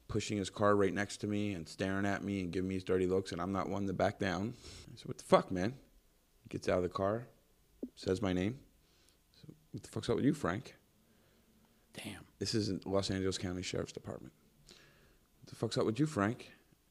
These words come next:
Speaker 1: And I was like, I said something. I said, uh, "Yeah, I'm just," he said, "What are you doing here?"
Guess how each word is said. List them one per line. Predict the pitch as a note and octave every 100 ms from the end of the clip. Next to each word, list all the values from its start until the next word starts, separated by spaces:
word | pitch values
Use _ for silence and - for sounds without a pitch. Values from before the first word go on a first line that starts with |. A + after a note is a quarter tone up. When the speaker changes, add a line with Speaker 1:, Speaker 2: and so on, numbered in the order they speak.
| _ _ _ _ _ _ -
Speaker 1:
And | F#2 E2+
I | D#2
was | C2 G2
like, | D#2+ - - _ _ _ _ _ _ _ _ _ -
I |
said | G2+ G2+
something. | - G2+ G2+ F#2
I | E2+ F2
said, | - E2 D2+
uh, | D#2+ E2 - _ _ _ _ -
"Yeah, | G#2
I'm | A#2+
just," | B2 - G#2
he |
said, | G2+ G#2
"What | G#2 - G#2+
are |
you | A#2+
doing | B2+ F#2
here?" | F2+ E2+ D#2